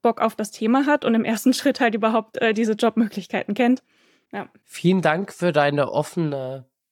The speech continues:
Speaker 2: Aussprache oder Art oder auch in Anführungsstrichen Ansprache, auch für die Leute da draußen, die, ähm, gerade auch im weiblichen Bereich, die jetzt sagen, „Okay, komm, ich find das doch ein spannendes Thema, ich will mich da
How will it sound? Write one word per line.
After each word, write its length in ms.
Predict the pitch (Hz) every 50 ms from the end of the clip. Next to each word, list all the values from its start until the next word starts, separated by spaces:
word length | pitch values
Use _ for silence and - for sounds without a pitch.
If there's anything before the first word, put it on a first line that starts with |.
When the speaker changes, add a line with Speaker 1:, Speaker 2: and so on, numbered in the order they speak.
| _ _
Speaker 2:
Aussprache 640 | - 120 135 180 208 - - - 131 123 120 - -
oder 180 | 120 113 117 110
Art 380 | 117 127 160 190 165 113 - - -
oder 260 | - 123 127 123 120
auch 180 | 127 123 -
in 120 | - 127 127
Anführungsstrichen 800 | 120 131 147 160 - - 147 131 - - 143 127 123 123 120
Ansprache, 1040 | - 147 208 285 311 302 - - - - 120 107 104 107 104 - - 107 107 120 139 - _ _ _ - 110 -
auch 240 | - 151 156 - - _ _ _
für 220 | _ - - 170 151
die 80 | 139
Leute 300 | 139 147 156 185 185 185
da 80 | 156 160
draußen, 640 | - 151 139 143 151 175 180 - - 175 170 160 - _ _ _ _ _ -
die, 340 | 156 151 147 143 131 - -
ähm, 420 | 123 139 131 131 131 127 127 123 -
gerade 240 | - 151 165 165 143
auch 100 | 139 156
im 120 | 156 143
weiblichen 480 | 139 147 151 - - 185 - - 156 143
Bereich, 280 | 131 135 139 143 139
die 160 | - - 135
jetzt 260 | 131 135 135 - - -
sagen, 300 | 147 135 135 135 139 135
„Okay, 260 | 120 - - 139 135
komm, 320 | - - 143 135 147 156 - _ _ _ _ _ _ _ _ -
ich 300 | 139 139 - - - -
find 220 | - - 175 165 175
das 160 | 160 - -
doch 160 | 180 180 -
ein 100 | 180 156
spannendes 440 | - - - 127 123 120 117 - -
Thema, 380 | - 120 117 117 117 123 127
ich 180 | 131 139 123 -
will 80 | 143 143
mich 260 | 147 147 147 - -
da 300 | - 135 131 131 131 131